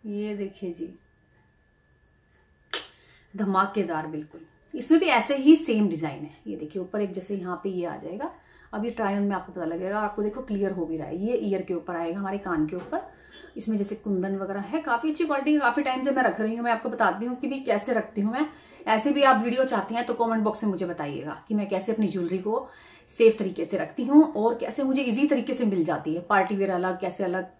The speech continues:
अलग-अलग तरीके से कैसे रखती हूँ और किन accessories में, मतलब किन boxes में रखती हूँ, कैसे रखती हूँ, तो उसके ऊपर मैं video बना दूंगी, comment करेंगे आप ज़्यादा तो।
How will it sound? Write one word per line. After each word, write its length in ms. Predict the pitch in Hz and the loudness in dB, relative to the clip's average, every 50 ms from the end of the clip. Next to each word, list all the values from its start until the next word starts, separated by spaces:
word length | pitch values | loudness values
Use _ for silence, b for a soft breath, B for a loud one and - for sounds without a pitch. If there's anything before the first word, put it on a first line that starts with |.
| _ _ - | _ _ -2
अलग-अलग 320 | 220 226 220 226 233 226 - | 0 0 2 2 0 -4 -2
तरीके 200 | 208 202 196 - | -4 -4 -4 -8
से 100 | - - | -12 -2
कैसे 220 | - 220 208 - | -2 -2 0 0
रखती 240 | 220 196 - - 226 | -2 -4 -4 -6 -6
हूँ 160 | 233 247 254 | -4 -4 -4
और 80 | 254 262 254 - _ | -6 -8 -10 -10 _
किन 200 | 262 269 285 294 | 0 4 4 4
accessories 640 | - 233 - 226 196 - 208 202 220 214 208 - - | 4 4 -2 -2 -2 -2 -2 -2 -2 -2 -4 -6 -6
में, 140 | 214 202 196 | -6 -4 -4
मतलब 400 | 185 175 170 196 240 320 - B B B B B B B B _ | -4 -4 -4 -2 -2 -4 -4 B B B B B B B B _
किन 120 | 302 294 285 | 8 8 10
boxes 360 | 240 220 226 - 214 185 165 | 8 4 4 4 -4 -2 -2
में 100 | 170 170 | -2 -4
रखती 260 | 135 135 - _ 110 | -4 -8 -10 _ -16
हूँ, 100 | - 151 | -16 -14
कैसे 280 | - - 196 - 247 208 | -10 -10 -8 -4 -4 -4
रखती 280 | 170 - - _ - | -4 -4 -10 _ -14
हूँ, 120 | 156 156 - _ _ _ _ _ _ _ _ b b b b b b _ | -14 -14 -16 _ _ _ _ _ _ _ _ b b b b b b _
तो 100 | 208 202 | -2 -2
उसके 180 | 202 202 233 | -2 -2 -4
ऊपर 120 | 220 - 202 | -2 -2 0
मैं 180 | 202 202 185 | 0 0 0
video 240 | 175 170 160 170 208 202 | 0 -2 -2 -2 -4 -4
बना 220 | 190 180 170 156 | -2 -2 -2 0
दूंगी, 260 | 151 165 185 202 226 226 - - | 0 0 0 0 -2 -4 -6 -4
comment 300 | 185 165 160 151 151 151 | -2 0 0 0 0 -2
करेंगे 260 | 139 135 139 139 139 | -4 -10 -10 -12 -12
आप 120 | 117 - - | -14 -16 -16
ज़्यादा 200 | - 143 139 - | -20 -20 -20 -20
तो। 160 | - - - | -20 -20 -20